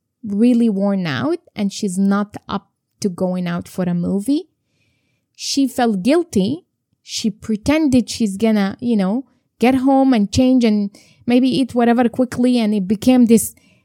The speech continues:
back and forth, back and forth scenario where in the end she was tiptoeing around the truth is that she really not, she doesn't wanna go anymore. She, she wanted to originally, but the truth is she was worn out.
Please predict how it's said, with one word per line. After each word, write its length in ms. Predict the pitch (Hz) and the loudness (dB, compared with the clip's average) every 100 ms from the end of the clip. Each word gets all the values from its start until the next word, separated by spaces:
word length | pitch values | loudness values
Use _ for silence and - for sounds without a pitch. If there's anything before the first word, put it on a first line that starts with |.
| _ | _
back 300 | 196 247 269 285 | 0 2 4 2
and 140 | 254 | 2
forth, 260 | 269 247 214 | 2 0 2
back 200 | 247 254 | -2 2
and 160 | 233 | 0
forth 200 | 240 226 | 0 -2
scenario 680 | - 226 240 311 320 196 196 | 0 2 2 2 2 2 0
where 260 | - 226 226 | 0 2 4
in 160 | 226 202 | 4 4
the 180 | 226 262 | 4 4
end 380 | 311 269 277 | 4 2 0
she 340 | - - - 262 | -4 -6 2 4
was 280 | 233 226 - | 4 2 2
tiptoeing 840 | 339 349 - - 269 240 226 220 | 0 0 -6 0 4 4 2 0
around 520 | 226 226 269 320 302 233 | -2 0 2 2 2 2
the 100 | 214 | 0
truth 460 | - 311 311 247 | -2 0 0 0
is 140 | 233 208 | -2 0
that 220 | 233 220 | -2 -2
she 220 | - 330 | -2 0
really 380 | 294 311 415 349 | 0 0 -2 -2
not, 280 | 311 359 - - | -2 -2 -8 -12
she 140 | - | -12
doesn't 240 | - 349 | -6 -6
wanna 220 | 359 349 311 | -4 -6 -4
go 200 | 359 381 | -4 -2
anymore. 380 | 302 226 160 240 | 0 0 0 -8
She, 320 | - 269 262 | -4 -2 -2
she 180 | - 277 | -2 0
wanted 480 | 254 285 494 415 - | 4 2 2 -2 -2
to 160 | 240 | 0
originally, 720 | 226 294 320 247 170 - 262 - _ _ _ _ _ _ _ 226 | 0 0 0 -2 -2 -6 -8 -12 _ _ _ _ _ _ _ 0
but 200 | 269 254 - _ | 0 0 -4 _
the 160 | 233 254 | 0 0
truth 320 | 302 330 330 | 2 0 0
is 260 | 302 - _ _ _ _ | -4 -6 _ _ _ _
she 160 | - | -10
was 180 | 311 330 | -6 -4
worn 280 | 320 370 370 | -2 -2 -4
out. 340 | 392 427 277 | -4 -4 -6